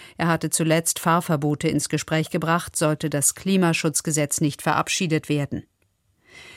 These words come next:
Der Expertenrat der Bundesregierung für Klimafragen legt am Vormittag seinen Prüfbericht zu den deutschen Treibhausgasemissionen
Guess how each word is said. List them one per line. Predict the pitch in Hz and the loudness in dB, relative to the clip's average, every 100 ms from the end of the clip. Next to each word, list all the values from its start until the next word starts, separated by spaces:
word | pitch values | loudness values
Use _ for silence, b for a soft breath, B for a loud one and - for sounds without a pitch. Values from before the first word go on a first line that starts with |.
| B | B
Der | 196 185 | 2 2
Expertenrat | 185 - 196 214 240 208 214 | 0 2 2 4 2 2 2
der | 214 | 2
Bundesregierung | 214 214 208 190 160 180 165 | 2 2 2 -2 -2 0 0
für | 175 170 | 0 -2
Klimafragen | - 185 185 160 151 156 151 151 175 | -2 0 4 2 2 0 2 2 2
legt | 180 170 | 2 0
am | 160 160 | 0 -2
Vormittag | - 185 175 165 170 160 165 | 0 2 2 2 0 -2 -2
seinen | - 165 160 165 165 | -2 0 2 2 0
Prüfbericht | 214 214 - 165 143 - - | -2 -4 -2 -2 -2 -4 -8
zu | - - | -6 -4
den | 156 156 | 0 0
deutschen | 151 143 147 175 | 0 -2 -2 -2
Treibhausgasemissionen | 160 170 170 170 - 160 151 - 165 160 180 165 170 | -2 -2 0 0 2 0 0 0 0 2 0 2 4